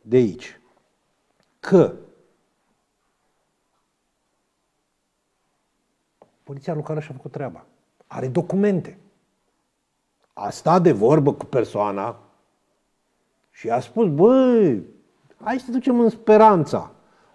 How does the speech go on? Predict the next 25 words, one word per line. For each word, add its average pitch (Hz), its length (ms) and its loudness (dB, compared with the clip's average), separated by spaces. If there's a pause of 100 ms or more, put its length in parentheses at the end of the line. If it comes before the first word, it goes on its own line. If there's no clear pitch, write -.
(240)
„Nu, 101 140 -6
dar - 140 -16
eu 123 100 -4
nu 165 100 0
vreau, 143 200 2
că - 100 -10
eu 110 60 -10
mă 135 100 -4
simt 180 180 -2
bine 185 160 0
aici.” 123 180 -2
„Ei, 202 160 4
dacă - 220 -4
te 113 120 -10
simți 120 340 -6
bine 120 280 -6
aici, 113 320 -4
noi 113 260 -2
ți-am 131 260 -6
spus, 214 360 -2 (240)
ți-am 110 220 2
făcut 110 240 -4
și 135 120 -8
proces 110 440 -2
verbal.” 180 600 2